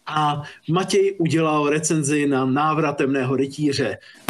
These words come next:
a rovnou do ní hodil i nějakou tu soutěž. Takže jestli chcete zkusit vyhrát Návrat temného rytíře, upalujte si pustit Matějovo video. A věřím, že teďka někde se natahuje pro něj, nebo to tak aspoň vypadalo.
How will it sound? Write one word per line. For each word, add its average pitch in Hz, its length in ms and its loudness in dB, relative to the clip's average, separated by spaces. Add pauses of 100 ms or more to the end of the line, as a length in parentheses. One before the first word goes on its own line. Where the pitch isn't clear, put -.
(220)
a - 120 -2
rovnou 190 280 2
do 175 100 2
ní 170 140 2
hodil 151 420 0
i 151 100 0
nějakou 135 440 0
tu 127 180 0
soutěž. 123 680 0 (280)
Takže 131 320 0
jestli 156 260 0
chcete 175 300 0
zkusit 170 340 0
vyhrát 156 340 0
Návrat 151 320 0
temného 151 300 0
rytíře, 139 480 0 (120)
upalujte 143 420 0
si - 140 -2
pustit 135 460 -2 (760)
Matějovo 131 540 -2
video. 120 480 0 (1040)
A 131 60 -14
věřím, 156 360 0
že 160 100 0
teďka 151 280 -2
někde 139 260 0
se 156 140 -2
natahuje 131 420 0
pro 120 180 -2
něj, 107 180 -2
nebo 123 220 -2
to 123 100 -2
tak 123 160 -2
aspoň 117 300 -4
vypadalo. 95 500 -4